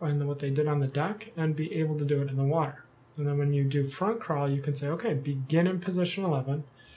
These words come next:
and end in position eleven and do three strokes of front crawl." And, uh, I'm betting here that your swimmers are gonna be a little bit better at moving their arms in the correct place 'cause they're gonna be targeting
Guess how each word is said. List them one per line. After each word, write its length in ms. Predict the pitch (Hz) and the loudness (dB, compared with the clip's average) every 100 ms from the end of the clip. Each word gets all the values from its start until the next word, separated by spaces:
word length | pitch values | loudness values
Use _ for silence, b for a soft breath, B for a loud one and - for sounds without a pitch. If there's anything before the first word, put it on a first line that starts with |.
| B - | B -6
and 220 | 151 151 151 - | -2 -2 -4 4
end 300 | 180 180 143 | 6 8 6
in 160 | 143 135 | 4 2
position 440 | 139 135 - 131 | 0 -2 -2 -6
eleven 320 | 123 127 135 - B B B - | -8 -8 -8 -8 B B B -2
and 160 | 147 143 | 2 2
do 100 | 143 | 2
three 260 | - 143 | 2 2
strokes 380 | 139 143 135 - | 2 0 -2 -2
of 100 | 135 | -4
front 220 | 139 127 | -6 -10
crawl." 280 | - - - - - - - - - | -12 -18 -20 -20 -20 -20 -20 -20 -10
And, 220 | 156 143 - | -2 -2 -2
uh, 240 | 143 143 - | -4 -4 -4
I'm 400 | 143 147 143 139 - - | -2 0 -2 -4 -10 -10
betting 600 | 143 131 131 160 214 202 | -4 -4 0 2 4 4
here 400 | 143 143 135 139 B B B - | 4 4 2 0 B B B -10
that 340 | 156 143 143 - - - | -2 0 0 -4 -14 -2
your 180 | 151 156 | 0 0
swimmers 360 | - 196 175 | 0 0 2
are 60 | 175 | 2
gonna 140 | 165 | 2
be 120 | 165 | 4
a 60 | 151 | 4
little 280 | 143 160 175 | 6 6 6
bit 180 | 180 175 | 6 6
better 300 | 165 160 160 | 6 6 0
at 220 | 147 143 | -2 2
moving 340 | 143 151 165 | 4 6 6
their 140 | 160 156 | 4 4
arms 320 | 143 143 143 | 2 2 0
in 80 | 143 | -2
the 60 | |
correct 240 | 135 143 131 | 0 -4 0
place 200 | 156 151 | 0 0
'cause 160 | 151 | 0
they're 100 | 143 | 0
gonna 120 | 143 | 0
be 100 | 135 | 0
targeting 720 | 131 - 147 151 165 170 175 | -2 -2 2 4 4 2 2